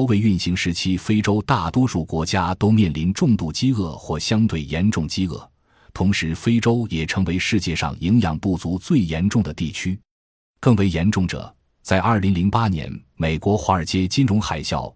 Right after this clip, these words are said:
爆发之后的一年时间里，美国量化宽松政策造成二零零九至二零一零年全球粮食价格大幅度提升，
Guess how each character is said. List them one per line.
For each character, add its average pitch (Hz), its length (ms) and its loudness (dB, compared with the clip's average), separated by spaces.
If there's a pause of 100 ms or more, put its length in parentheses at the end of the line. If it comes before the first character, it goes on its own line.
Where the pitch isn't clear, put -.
(160)
爆 92 180 4
发 - 200 0
之 131 180 0
后 101 180 0
的 87 80 -4
一 101 160 0
年 78 220 0
时 - 160 -4
间 78 180 -6
里， 60 220 -12 (480)
美 85 240 0
国 107 160 2
量 117 240 2
化 80 180 -4
宽 113 280 2
松 117 200 2
政 92 220 0
策 78 320 -10
造 80 220 0
成 78 180 -4
二 117 220 0
零 101 160 4
零 95 160 4
九 71 320 -6
至 - 160 -4
二 120 220 0
零 90 140 0
一 147 180 0
零 95 140 2
年 78 320 0
全 95 300 0
球 87 160 -2
粮 87 240 0
食 92 140 -2
价 90 240 -2
格 78 240 -6
大 110 240 0
幅 - 180 -6
度 87 160 -4
提 - 220 -8
升， 87 240 -4